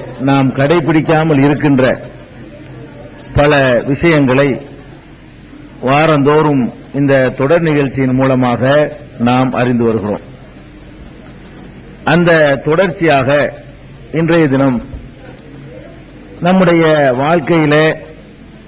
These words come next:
நம்மை அறியாமல் நம்மிடத்திலே நிகழக்கூடிய ஒரு விஷயத்தை குறித்து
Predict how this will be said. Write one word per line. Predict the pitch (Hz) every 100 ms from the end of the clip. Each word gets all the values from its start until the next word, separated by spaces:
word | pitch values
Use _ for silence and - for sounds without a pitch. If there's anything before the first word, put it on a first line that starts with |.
| - - - - - - - -
நம்மை | 143 160 160
அறியாமல் | 143 147 180 185 180 175 185 190
நம்மிடத்திலே | 170 160 160 156 151 156 156 135 117
நிகழக்கூடிய | 139 147 180 175 127 151 147 139 113 - - - - - - - - - - - - - -
ஒரு | 147 160 156 143 131 - - - - - -
விஷயத்தை | 151 143 175 160 147 131
குறித்து | 135 135 156